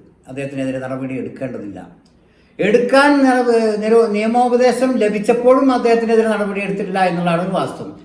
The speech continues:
ഇപ്പോൾ പിന്നെ എടുക്കരുത് എന്ന് നിയമോപദേശം ലഭിച്ചിട്ടുണ്ടെങ്കിൽ കുറെ കൂടി നന്നായി, അത്രയേ കരുതാനുള്ളൂ. ഏതായാലും സമൂഹങ്ങൾക്കിടയിൽ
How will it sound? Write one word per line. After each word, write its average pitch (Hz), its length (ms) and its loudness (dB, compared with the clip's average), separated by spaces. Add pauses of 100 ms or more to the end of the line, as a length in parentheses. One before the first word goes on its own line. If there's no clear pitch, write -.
(120)
ഇപ്പോൾ 185 240 -4
പിന്നെ 220 220 0
എടുക്കരുത് 247 460 2
എന്ന് 220 200 0
നിയമോപദേശം 202 600 -4
ലഭിച്ചിട്ടുണ്ടെങ്കിൽ 202 500 -6 (500)
കുറെ 247 240 0
കൂടി 202 200 -2
നന്നായി, 135 360 -4 (480)
അത്രയേ 160 300 -6
കരുതാനുള്ളൂ. 131 500 -6 (920)
ഏതായാലും 240 400 4 (1600)
സമൂഹങ്ങൾക്കിടയിൽ 254 1000 4